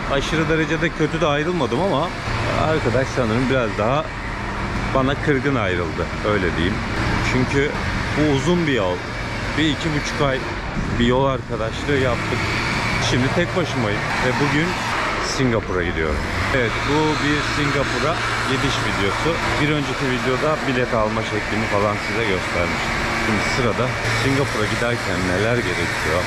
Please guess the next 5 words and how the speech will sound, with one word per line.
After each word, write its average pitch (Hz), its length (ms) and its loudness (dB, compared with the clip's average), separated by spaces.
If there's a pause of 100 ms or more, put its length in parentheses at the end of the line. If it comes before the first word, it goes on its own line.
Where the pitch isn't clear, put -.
(120)
neler 98 220 2
yapıyoruz, 85 600 -2 (220)
neler 113 280 4
yapmamız 104 500 0 (100)
gerekiyor, 92 600 2